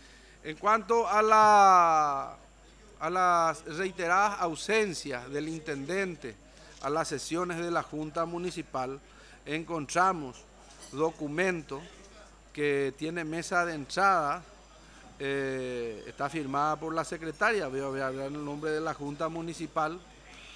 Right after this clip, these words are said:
y demuestra claramente de que el intendente, eh,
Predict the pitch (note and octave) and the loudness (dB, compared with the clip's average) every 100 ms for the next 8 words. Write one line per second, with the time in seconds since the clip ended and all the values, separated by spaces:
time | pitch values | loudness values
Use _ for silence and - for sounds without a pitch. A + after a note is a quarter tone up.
0 | - - - E3+ F3 F3 E3+ E3+ D#3+ D#3 | -20 -20 -10 -2 0 2 2 0 -2 -4
1 | D3+ - E3 D#3 D#3+ A3 - F3 E3 F3+ | -6 -4 -4 -2 2 0 0 -4 -2 0
2 | F#3+ D#3+ D#3 D3+ D3 F3 F3 B2+ D#3 D#3 | 0 -2 -6 -8 -8 -6 -6 -6 -6 -8
3 | D3 D#3 D#3 D3+ C#3+ C3+ C3+ - D3 E3+ | -8 -8 -6 -4 -6 -8 -10 -8 -6 -6
4 | E3+ D#3+ C#3+ D#3+ D3+ C3 A#2+ - - - | -6 -8 -4 -4 -6 -10 -16 -18 -20 -20
5 | - - - - - - - - - - | -20 -20 -20 -20 -20 -20 -20 -20 -20 -10
6 | B2+ B2+ A#2+ A#2 A2+ G#2+ | -6 -4 -4 -6 -10 -12